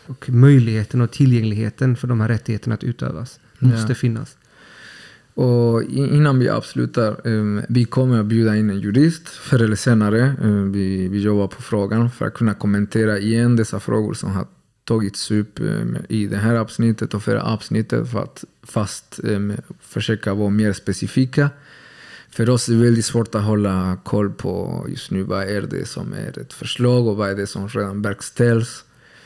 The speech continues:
Speaker 2: Och vad är det som är omöjligt att verkställas men som, som är ändå en vision och, och en kompass som regeringen rör sig mot. Men det här är i alla fall det som vi har pratat. Vissa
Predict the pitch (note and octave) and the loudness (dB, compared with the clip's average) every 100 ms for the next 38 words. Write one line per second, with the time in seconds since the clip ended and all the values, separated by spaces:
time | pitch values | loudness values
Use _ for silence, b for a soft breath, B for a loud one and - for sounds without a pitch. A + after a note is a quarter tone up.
0 | B B B A2+ G#2 G#2 G#2 G#2+ G#2 G2+ | B B B -2 -2 -2 -2 -2 -4 -4
1 | G2 - G2 G2 - A#2+ A2 A2 A2 G2+ | -6 -4 -4 -2 0 2 4 4 2 0
2 | G#2 G#2 G2+ - - A2+ G#2+ G2 - - | -2 -2 -2 -6 -2 0 0 -2 -6 -4
3 | F#2+ F#2 - F2+ F#2+ - G#2 C#3 - - | -4 -4 -6 -6 -6 -8 -10 -12 -14 -14
4 | - G#2 G#2 A2+ A2 G#2 G#2 G2 F#2+ F#2+ | -8 -6 -2 -2 0 0 -2 -2 -4 -4
5 | - G2+ G2+ G2 F#2 G2 F#2+ F#2 F#2+ F#2+ | -4 -2 0 -2 -4 -6 -6 -4 -4 -4
6 | G#2 A2+ - A#2 A2+ A2+ A2+ A#2 A#2 A#2 | -6 -6 -8 -6 -4 -4 -4 -6 -6 -6
7 | G#2+ G2+ - G#2 G2+ - - _ _ A2+ | -4 -6 -8 -6 -6 -8 -18 _ _ -2
8 | G#2+ G#2 G#2 G#2+ A2 A2 - _ _ _ | 0 -2 0 0 0 -2 -6 _ _ _
9 | A2 G2+ B2+ B2 A#2 B2 B2 A2+ G#2+ A#2+ | -4 -2 0 0 2 2 0 0 2 4
10 | B2 - A2+ - G#2+ - A2 A2 A2 | 2 0 0 -2 -8 -4 -4 -2 -6